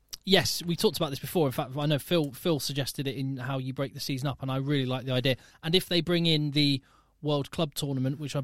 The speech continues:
gather they're trying to broker, uh, then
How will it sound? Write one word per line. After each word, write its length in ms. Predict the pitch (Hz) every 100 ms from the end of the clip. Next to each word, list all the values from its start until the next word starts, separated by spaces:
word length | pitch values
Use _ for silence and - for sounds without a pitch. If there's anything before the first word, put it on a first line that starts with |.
| - -
gather 240 | 143 135
they're 160 | 135 131
trying 540 | - 156 147 135 131
to 100 | 120
broker, 540 | 127 139 135 - 127 - _ _ _ _ _ _ _ _ -
uh, 200 | 139 135
then 280 | 143 139 131